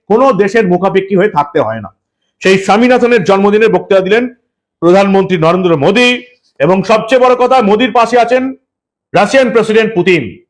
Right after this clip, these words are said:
তিনি পরিষ্কার জানিয়েছেন ট্রাম্পের এই ব্ল্যাকমেলিং এর কড়া জবাব দেবে রাশিয়া। মোদীর পাশে পুতিন আছেন এবং ঠান্ডা যুদ্ধ শুরু হয়ে গেছে, আমেরিকা বনাম ভারত এবং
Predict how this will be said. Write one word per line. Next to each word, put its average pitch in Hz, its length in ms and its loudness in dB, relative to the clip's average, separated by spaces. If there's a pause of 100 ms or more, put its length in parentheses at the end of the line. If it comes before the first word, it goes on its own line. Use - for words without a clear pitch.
(400)
তিনি 196 160 0
পরিষ্কার 240 420 2
জানিয়েছেন 247 520 0
ট্রাম্পের 226 540 0
এই 196 260 -2
ব্ল্যাকমেলিং 196 560 -2
এর 254 200 0 (240)
কড়া 226 420 2
জবাব 214 320 0
দেবে 214 220 2
রাশিয়া। 233 460 0 (320)
মোদীর 247 380 0
পাশে 233 280 0
পুতিন 214 340 -2
আছেন 233 380 0 (220)
এবং 214 460 0
ঠান্ডা 240 400 0
যুদ্ধ 220 320 0
শুরু 196 240 0
হয়ে 160 140 2
গেছে, 135 220 -6 (440)
আমেরিকা 240 480 0
বনাম 220 360 0
ভারত 214 340 0
এবং 214 340 -2